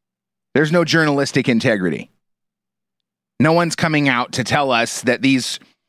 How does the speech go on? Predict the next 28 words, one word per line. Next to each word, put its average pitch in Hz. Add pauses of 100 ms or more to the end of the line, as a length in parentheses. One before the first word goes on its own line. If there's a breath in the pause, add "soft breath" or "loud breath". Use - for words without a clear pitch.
(160)
politicians 147
are 127
corrupt 123
liars. 104 (2500)
Not 151
unless 139 (2250)
it 160
behooves 147 (120)
the 156
ones 147
that 139
are 135
signing 143
their 135
paychecks. - (2000)
Because 151
the 147
people 165
that 147
employ 139
the 131
actors 131
that 131
play 135
journalists 120
on 123
T 120
V 120